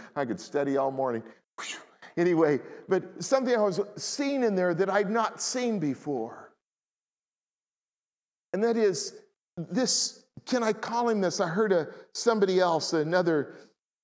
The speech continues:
another friend say this. He called him the superstar father. I like that term in light of what I'm about to tell you.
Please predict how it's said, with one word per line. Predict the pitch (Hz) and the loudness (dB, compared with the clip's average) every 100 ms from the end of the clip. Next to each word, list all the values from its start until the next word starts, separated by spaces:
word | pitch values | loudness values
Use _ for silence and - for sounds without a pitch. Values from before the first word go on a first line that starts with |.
| - | -6
another | 160 175 156 | 0 2 2
friend | 123 - - 180 151 139 120 131 | -4 -14 -4 0 2 0 -4 -8
say | - - 160 143 | -10 -4 0 0
this. | 123 117 117 - - _ _ _ - | -2 -4 -6 -14 -16 _ _ _ -6
He | 160 | -6
called | - 180 | -2 -2
him | 165 156 | 0 -2
the | 127 | -6
superstar | - - 196 190 151 - 160 143 123 | -6 -4 -6 -4 -6 -4 -2 -2 0
father. | 170 147 143 127 113 - | 0 0 2 0 -2 -4
I | 123 | -2
like | 139 156 165 160 | 2 2 2 0
that | 131 - | -2 -2
term | - 156 143 | -2 -2 0
in | 127 | 0
light | 131 135 | 0 2
of | 127 | 2
what | 127 123 | 2 0
I'm | 120 | 0
about | 120 117 | 0 0
to | 110 | -4
tell | - 131 123 | -4 -2 -2
you. | 104 | -2